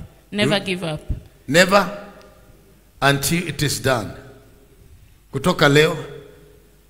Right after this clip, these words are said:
Speaker 2: nimeachilia magari zako, mashamba yako, kibali chako, visa zako,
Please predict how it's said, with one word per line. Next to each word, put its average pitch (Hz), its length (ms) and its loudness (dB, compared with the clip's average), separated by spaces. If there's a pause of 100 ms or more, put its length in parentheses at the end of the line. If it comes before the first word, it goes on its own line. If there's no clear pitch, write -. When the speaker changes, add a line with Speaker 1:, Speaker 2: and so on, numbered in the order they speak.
(640)
Speaker 2:
nimeachilia 139 640 2
magari 123 320 2
zako, 156 400 2 (640)
mashamba 135 500 6
yako, 147 320 6 (560)
kibali 156 460 8
chako, 180 420 6 (520)
visa 175 360 10
zako, 190 520 8